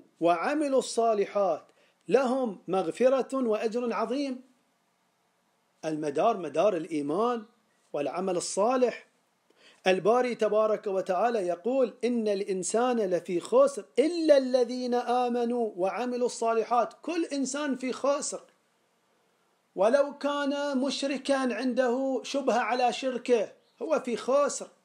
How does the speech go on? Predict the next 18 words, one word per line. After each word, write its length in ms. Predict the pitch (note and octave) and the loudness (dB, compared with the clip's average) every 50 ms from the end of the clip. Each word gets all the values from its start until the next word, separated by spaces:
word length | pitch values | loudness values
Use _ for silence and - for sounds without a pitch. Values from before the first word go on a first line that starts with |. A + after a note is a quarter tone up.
| _ _ _ _ _ _ _ _ _ G3 | _ _ _ _ _ _ _ _ _ 0
إذا 200 | G3+ A3 A3+ G#3+ | 2 2 2 2
كان 360 | A3 A3+ A3+ A3 G#3+ G#3 - | 0 -2 -2 0 -2 -2 -2
في 160 | - G3+ F#3+ | -4 -6 -6
خسر، 540 | - - F#3+ A#3 C4+ C4+ - - G#3 E3 - _ _ _ _ _ _ _ _ _ _ _ _ _ | -6 -4 -2 -2 -2 -2 -2 -4 -6 -10 -10 _ _ _ _ _ _ _ _ _ _ _ _ _
كيف 280 | - F#3+ B3 B3+ B3+ C4 C4 B3+ A#3+ A#3+ | 0 0 0 2 2 0 0 0 -2 0
يشمله 760 | G#3 G#3 A3+ A3+ - A#3 A3+ A3+ A3 G#3+ F#3+ G#3+ G#3 G3 G3 - - | 0 0 0 0 -2 -2 -2 0 2 2 2 2 0 -2 -4 -6 -4
قوله 360 | G#3+ G#3+ G3+ G3+ G3 F#3 F#3+ | -2 -2 0 0 0 -2 -2
تعالى: 680 | F#3 - F3+ D#3+ E3 F#3+ G3+ G#3 G3+ G3+ F#3+ F3 - - _ _ _ _ _ _ _ _ _ _ _ _ _ _ _ | -2 -4 -4 -4 -2 0 0 0 2 0 0 -2 -4 -12 _ _ _ _ _ _ _ _ _ _ _ _ _ _ _
"فلهم 580 | - F#3 F#3+ G3 F#3+ E3 F3+ G3 F3+ D#3+ D#3 - _ _ _ _ _ _ _ _ _ _ _ _ _ - | 0 2 2 2 2 0 -2 -6 -6 -8 -12 -18 _ _ _ _ _ _ _ _ _ _ _ _ _ 4
أجر 380 | G3 G3 D#3 F#3+ G3 F#3 F3 | 4 4 2 0 -4 -4 -4
عند 200 | D3+ F3 F#3+ E3 | -4 -4 -2 -2
ربهم 560 | E3+ F3 F#3+ F#3 D#3+ D3+ F3+ F3+ E3+ E3+ D#3+ C#3+ | 0 0 0 0 0 -2 -4 -4 -2 -4 -4 -2
ولا 200 | D#3 F3+ F3 E3 | 0 2 2 0
خوف 300 | - F#3 F#3 F3+ - F#3+ F3+ | 0 -2 -4 -4 -4 -6 -6
عليهم 380 | D3 D#3+ F3+ F#3 E3+ F3 F3+ F3 | -4 -2 -2 -2 -2 -2 -4 -4
ولا 180 | E3 E3 F3+ | -4 -2 -2
هم 160 | F3 D#3+ E3+ E3+ | -2 -2 -2 -2
يحزنون"؟ 640 | E3+ - - D#3 E3 E3+ F3 F#3 G3 E3+ C3 | -2 -4 -4 -4 -2 0 0 0 0 -2 -6